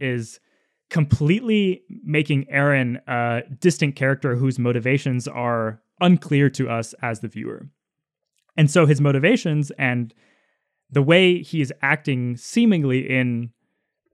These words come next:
a plan with Zeke is in opposition to what Eren as the protagonist would have wanted in previous seasons. And for that reason, because of that shift in tone and that shift in perspective, and because we are left trying to figure out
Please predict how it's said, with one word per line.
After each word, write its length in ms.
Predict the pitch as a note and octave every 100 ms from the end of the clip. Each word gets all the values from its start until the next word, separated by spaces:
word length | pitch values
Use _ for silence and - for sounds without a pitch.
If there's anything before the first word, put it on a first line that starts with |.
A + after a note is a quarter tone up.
| _ -
a 80 |
plan 480 | C#3+ - D3 C#3 B2+
with 260 | B2 A#2+ B2
Zeke 380 | C#3 B3 A3+ - _ _ -
is 180 | F3 D#3+
in 260 | G3+ G3
opposition 720 | F3 D#3 D#3 C3 C#3 C#3+ B2
to 540 | A#2 - C3+ C3 B2 A#2 _ _ _ _ _ _
what 320 | C3+ D#3 D#3
Eren 300 | D#3+ F3+ E3 -
as 240 | C#3 D#3
the 80 | C#3
protagonist 760 | - C#3 C3 C#3+ C#3+ C#3+ C3 A2
would 200 | B2+ D3
have 200 | C3+ G2+
wanted 440 | A#2 C#3 D#3 D#3
in 180 | C#3+ A#2+
previous 420 | - B2+ E3 E3+
seasons. 480 | A3 G#3+ G#3+ G#3+ - _ _ _ _ _
And 140 | E3+ E3
for 140 | F3
that 240 | D3 F#3 -
reason, 340 | D3+ D3+ F3+
because 260 | C#3+ D#3 C#3
of 80 | B2+
that 180 | B2+
shift 340 | - - D#3+ D#3+
in 100 | C3
tone 340 | - C3 C3
and 120 | C3
that 120 | B2+ B2
shift 240 | D#3 C#3+
in 80 | C3
perspective, 560 | B2 - B2+ - B2+
and 140 | A#2+ A2+
because 340 | A#2 D3 D3
we 80 | C#3
are 80 | B2
left 280 | A#2+ C#3 -
trying 260 | - C3
to 80 | C3
figure 300 | - C3 A#2
out 280 | B2 B2+